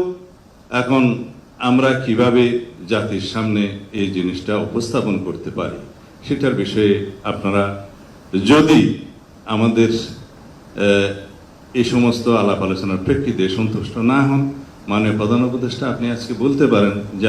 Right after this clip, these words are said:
আপনার সিদ্ধান্ত কি। আমরা সবসময় আপনার সিদ্ধান্তের, আহ, প্রতি সবসময় শ্রদ্ধাশীল। আশা করি আপনি জাতির ঐক্যের প্রতীক হিসাবে এবং বিশ্বের একজন বরেণ্য ব্যক্তিত্ব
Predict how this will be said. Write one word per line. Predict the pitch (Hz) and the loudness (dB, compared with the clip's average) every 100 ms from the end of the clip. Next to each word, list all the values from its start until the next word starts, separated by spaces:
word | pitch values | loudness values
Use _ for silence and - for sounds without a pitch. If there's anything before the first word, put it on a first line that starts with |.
| 101 | 0
আপনার | 98 90 - | -2 -2 -2
সিদ্ধান্ত | 92 92 80 82 80 | -4 -4 -4 -6 -8
কি। | 73 - - - - - 95 | -10 -12 -16 -20 -20 -6 2
আমরা | 104 110 110 | 6 6 6
সবসময় | 120 - 131 135 135 123 | 2 4 4 6 6 4
আপনার | - 104 107 | 2 -2 -2
সিদ্ধান্তের, | 104 113 104 101 90 | 0 2 2 2 0
আহ, | 95 - - - - - - - 104 101 101 | -4 -10 -18 -20 -20 -20 -16 -2 2 2 4
প্রতি | 110 113 107 95 - - - - | 4 6 6 4 0 -8 -8 2
সবসময় | 113 107 127 123 117 117 - - - - - | 2 6 6 6 4 2 -6 -16 -20 -18 -4
শ্রদ্ধাশীল। | - 123 113 110 - 139 139 - - - - 110 | 4 6 6 4 4 2 0 -4 -12 -12 0 4
আশা | 143 135 | 4 6
করি | 131 120 101 | 6 6 6
আপনি | 98 95 | 2 2
জাতির | 95 92 85 80 - - - | 2 2 0 -2 -8 -6 0
ঐক্যের | 117 113 95 | 2 2 2
প্রতীক | 92 87 87 95 | 0 0 -2 -4
হিসাবে | - 98 92 - - - - - - 95 | -2 0 -2 -6 -14 -18 -20 -20 -6 -2
এবং | 95 95 92 - - 87 | 2 2 2 -2 -8 0
বিশ্বের | 104 107 113 104 | 0 4 6 6
একজন | 98 92 85 | 4 2 6
বরেণ্য | 113 117 107 90 | 6 6 4 0
ব্যক্তিত্ব | 80 87 80 | 0 -2 -4